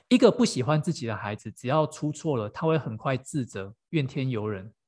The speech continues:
当他表现得再怎么好，他永远没有办法接受别人给他的肯定。所以有时候我在做这种儿童心理治疗，有时候当他表现得好，我会刻意肯定他，我就会停下来看看他怎么反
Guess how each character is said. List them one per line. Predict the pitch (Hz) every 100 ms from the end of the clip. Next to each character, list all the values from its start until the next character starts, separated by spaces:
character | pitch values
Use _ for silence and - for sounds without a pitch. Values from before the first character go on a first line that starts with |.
| _ _ _ - _ _
当 | 233 240
他 | 240
表 | - 131 107
现 | - 170
得 | 123
再 | 175
怎 | 127 107
么 | 107
好， | 101 104
他 | 165
永 | 170 139
远 | 147 120
没 | 147
有 |
办 | 135 147
法 | 120 104
接 | - 135
受 | 135 147 123
别 | - 110
人 | 107 117
给 | 107
他 | 135
的 | 127
肯 | 120 - 101
定。 | - 113 - _ _ _ - - _
所 | 226
以 | 240
有 | 135
时 | 185
候 | 165
我 |
在 | 151 160
做 | 170 151
这 | 156
种 | 123
儿 | 120
童 | 131 135
心 | 131 156
理 | 135
治 | - 151
疗， | 127 107 107 -
有 | 139
时 | 135
候 |
当 | 220 214
他 | 220
表 | 135 110
现 | - 151
得 |
好， | 123 117
我 | 110
会 | 127
刻 | 165 - 156
意 | 156
肯 | - 104
定 | 139 123
他， | 117 110 113 _ - - -
我 | 131
就 | 185
会 | 190
停 | 185 131
下 | 131 151
来 | 120
看 | 117 - 147
看 | 127 131 120
他 | - 143
怎 | -
么 | 113 104
反 | 107 101 92